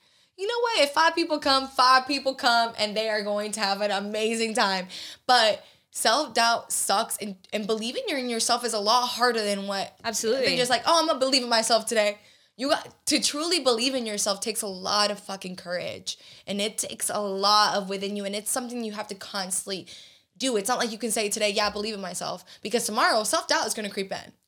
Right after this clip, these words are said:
Speaker 1: Probably in an hour, it's gonna creep in again, right? But you
Speaker 2: Yeah.
Speaker 1: have to constantly be believing in yourself.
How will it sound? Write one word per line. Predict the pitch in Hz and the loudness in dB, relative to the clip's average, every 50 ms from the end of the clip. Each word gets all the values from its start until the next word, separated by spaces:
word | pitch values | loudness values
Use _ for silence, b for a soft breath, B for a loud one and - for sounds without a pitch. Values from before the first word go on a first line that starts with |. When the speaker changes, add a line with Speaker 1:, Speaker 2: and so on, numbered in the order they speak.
| _ - | _ -2
Speaker 1:
Probably | 285 302 294 294 | 0 0 0 0
in | 262 | -2
an | 226 214 | 0 2
hour, | 269 359 339 247 208 | 2 2 2 2 0
it's | 202 202 | -2 -2
gonna | 226 202 185 180 | -2 -4 -4 -4
creep | - 208 190 190 | -4 -6 -6 -6
in | 185 180 | -6 -10
again, | 180 - - - - | -8 -10 -10 -10 -6
right? | 185 190 196 208 240 240 - B 180 175 | -4 -2 -2 -2 -2 -4 -8 B -16 -10
But | - 226 226 | -8 -4 -2
you | 254 | -2
Speaker 2:
Yeah. | 240 | -2
Speaker 1:
have | 220 220 208 - | -2 -4 -6 -6
to | 240 | -8
constantly | - 214 196 196 190 214 202 202 202 | -8 -6 -6 -6 -8 -8 -8 -10 -10
be | |
believing | 190 196 190 196 196 233 | -10 -10 -10 -10 -10 -10
in | 220 190 | -10 -10
yourself. | - - - - - - | -10 -12 -12 -12 -12 -16